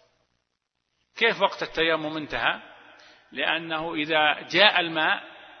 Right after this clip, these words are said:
انتهى وقت التيمم، حضور الماء مثل خروج الوقت، انتهى وقت التيمم، فإذا انتهى وقت التيمم بطل التيمم فبطلت الصلاة. إذن هذا،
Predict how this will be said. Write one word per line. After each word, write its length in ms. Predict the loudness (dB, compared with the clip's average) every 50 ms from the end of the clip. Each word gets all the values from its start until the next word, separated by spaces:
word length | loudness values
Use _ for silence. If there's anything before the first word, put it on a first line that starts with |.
| -20 -20 -20 -20 -20 _ -16 -14
انتهى 260 | -10 -2 2 6 6
وقت 260 | 8 8 6 4 2 -8
التيمم، 560 | -6 -2 0 0 0 0 -2 -6 -10 -12 -12 -8 -4
حضور 360 | -2 0 0 2 2 4 4
الماء 600 | 2 2 4 4 6 8 8 8 6 6 2 -4 -8
مثل 320 | -4 -4 -4 -2 -2 -2
خروج 360 | -2 -2 -2 0 0 0 0
الوقت، 540 | 0 0 0 0 0 -2 -16 -16 -16 -16 -16 -20 -20 -20 -20 -20 _ _ _ _ _ _ _ _ _ _ -16 -14
انتهى 280 | -8 -4 -2 0 2
وقت 240 | 0 0 -2 -4 -10
التيمم، 500 | -10 -4 -2 -2 -2 -4 -6 -10 -16 -18 -20 -20 -20 -20 -20 -20 -10 -2
فإذا 300 | 2 4 4 6 6 4
انتهى 240 | 4 6 6 6 8
وقت 220 | 6 6 2 0
التيمم 540 | -6 -2 0 2 2 2 2 0 -2 0 2
بطل 280 | 4 4 6 6 4 4
التيمم 520 | 4 0 0 0 0 0 0 -2 -6 -4
فبطلت 580 | -4 -2 -2 -2 -2 -2 -2 -4 -4 -8 -12 -20 -18 -12
الصلاة. 400 | -10 -10 -8 -8 -8 -8 -10 -10 -12 -16 -20 -20 -20 -20 -12 -8
إذن 200 | -4 -2 -2 0
هذا، 580 | 2 4 4 4 4 4 4 4 2 2 -2 -8